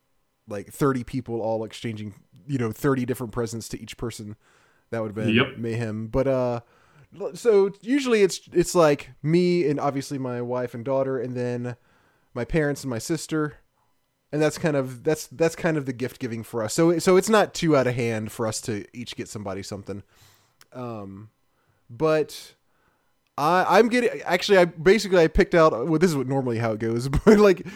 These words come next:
Speaker 1: usually I decide what I want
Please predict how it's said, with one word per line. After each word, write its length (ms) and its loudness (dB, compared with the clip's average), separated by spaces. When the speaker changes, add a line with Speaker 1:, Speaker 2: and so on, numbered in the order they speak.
Speaker 1:
usually 600 2
I 200 4
decide 400 6
what 160 6
I 60 8
want 440 0